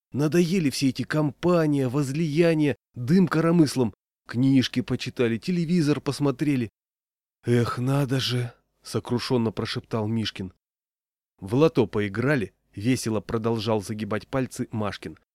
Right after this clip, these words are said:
«Снежную бабу слепили, концерт по заявкам слушали, кукольный театр устроили». «Кукольный театр!» чуть не плача закричал Мишкин.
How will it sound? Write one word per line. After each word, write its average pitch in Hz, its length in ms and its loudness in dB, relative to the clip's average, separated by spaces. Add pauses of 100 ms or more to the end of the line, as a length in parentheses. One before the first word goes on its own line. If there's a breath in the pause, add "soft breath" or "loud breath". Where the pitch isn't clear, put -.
(140)
«Снежную 110 640 2
бабу 131 320 2
слепили, 107 520 -4 (280)
концерт 131 600 -2
по 120 120 -2
заявкам 120 540 -2
слушали, 113 500 -2 (220)
кукольный 143 460 4
театр 120 460 0
устроили». 101 640 -4 (760)
«Кукольный 214 680 0
театр!» 196 800 0 (560)
чуть - 240 -2
не 120 120 2
плача 123 380 2
закричал 113 480 -4
Мишкин. 110 480 -4